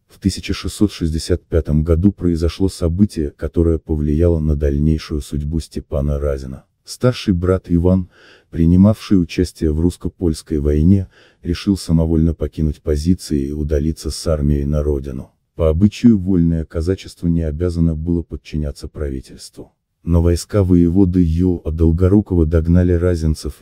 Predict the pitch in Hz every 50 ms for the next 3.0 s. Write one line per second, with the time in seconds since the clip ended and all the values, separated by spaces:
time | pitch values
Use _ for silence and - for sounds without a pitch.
0 | - - 85 78 - 80 71 69 73 71 71 71 80 78 - - - 85 78 78
1 | 80 78 73 73 78 78 - _ - 87 85 82 78 73 73 76 - _ _ -
2 | 76 69 73 76 76 78 78 76 73 76 69 67 67 67 - - - - - -